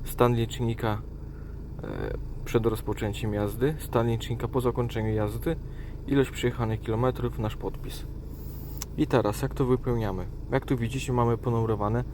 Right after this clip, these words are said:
od jeden do dwadzieścia cztery, czyli to jest godzinówka. Pierwsza w nocy, druga, trzecia, czwarta.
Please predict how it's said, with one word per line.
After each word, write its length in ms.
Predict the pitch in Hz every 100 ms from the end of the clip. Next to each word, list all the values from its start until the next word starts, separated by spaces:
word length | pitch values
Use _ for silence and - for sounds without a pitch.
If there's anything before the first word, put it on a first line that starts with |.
| - - -
od 140 | -
jeden 240 | 113 120 113
do 100 | 107
dwadzieścia 300 | 107 113 107
cztery, 320 | - 120 120
czyli 260 | - 156 143
to 140 | 127
jest 260 | 117 - - - - -
godzinówka. 580 | 127 123 117 104 - 98 95 - -
Pierwsza 300 | - 135 -
w 40 | 127
nocy, 260 | 123 -
druga, 300 | 110 120 117
trzecia, 280 | 107 113 110
czwarta. 420 | - 101 95 -